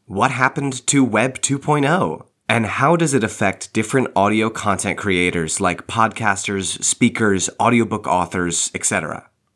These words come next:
Here is a short entry guide to the metaverse. So the actual term metaverse goes back to the nineteen ninety-two sci-fi novel Snow Crash. In the novel,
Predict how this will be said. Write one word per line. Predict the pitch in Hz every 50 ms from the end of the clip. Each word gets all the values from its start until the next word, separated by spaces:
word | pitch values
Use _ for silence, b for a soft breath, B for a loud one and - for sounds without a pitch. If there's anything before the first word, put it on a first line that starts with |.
| _ _ _
Here | - - - 180 190 202
is | 202 196
a | 180 165
short | - - - - 117 110 110 113 - - -
entry | 104 107 110 - - - 110
guide | 101 90 - 90 85 78 73 76 78 78
to | - - - 110
the | 104 113
metaverse. | 113 110 110 101 92 76 85 82 82 - - - - - - _ _ _ _ _ _ _ _ _ _ _ _ _ _ _ _ _ _ _ _ -
So | - 156
the | 147 135 127 -
actual | 127 165 170 - - 165 160 160
term | - - - 143 135 110 98 95 90 90 95
metaverse | 104 117 110 98 80 80 76 73 82 - - - - -
goes | 120 113 117 123 123
back | - 113 113 - -
to | - - 107
the | 90 95
nineteen | 90 95 101 120 131 135 165 175
ninety-two | 165 127 120 123 135 135 - 107 104 90
sci-fi | 85 78 - - 107 101 104 104 - 98 92 90
novel | 87 87 80 80 76 76
Snow | 78 - - - 135 131 120 123
Crash. | 120 - - 85 - - - - - - - - - _ _ _ _ _ _ _ _ _ _ _ _ _
In | 131 151 175
the | 202 208
novel, | 180 139 110 104 107 87 90 90 87 87 85 -